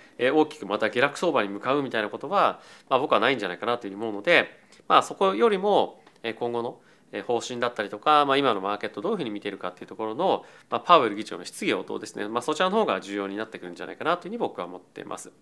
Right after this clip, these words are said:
はい。で、まあ、そんな中ですね、えー、もう一個見ておきたいのが、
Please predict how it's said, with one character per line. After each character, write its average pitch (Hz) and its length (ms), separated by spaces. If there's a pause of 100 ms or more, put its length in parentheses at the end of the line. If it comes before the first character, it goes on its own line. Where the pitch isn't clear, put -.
(360)
は 180 100
い。 - 80
で、 170 80
ま 185 80
あ、 165 60
そ 196 120
ん 208 40
な 220 80
中 214 180
で 98 80
す - 120
ね、 131 200 (340)
え 127 100
ー、 - 20
も 143 120
う 151 40
一 151 40
個 120 180
見 113 120
て - 80
お 98 60
き - 80
た 107 120
い 101 60
の 107 80
が、 135 300